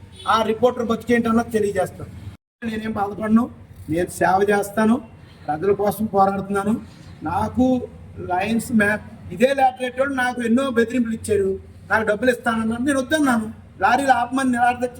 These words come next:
కూర్చున్నాను, ఆ నిరాదీక్ష భగ్నం చేశారు. నేను ఛాలెంజ్డ్గా వెళ్తున్నాను,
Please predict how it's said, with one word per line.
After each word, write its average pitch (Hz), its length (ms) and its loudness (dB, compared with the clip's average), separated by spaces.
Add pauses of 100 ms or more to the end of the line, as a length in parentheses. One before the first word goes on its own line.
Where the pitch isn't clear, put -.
కూర్చున్నాను, 196 500 -4 (400)
ఆ 202 40 2
నిరాదీక్ష 233 580 0
భగ్నం 208 340 -4
చేశారు. 156 420 -2 (540)
నేను 226 180 2 (140)
ఛాలెంజ్డ్గా 262 520 2
వెళ్తున్నాను, 220 360 -2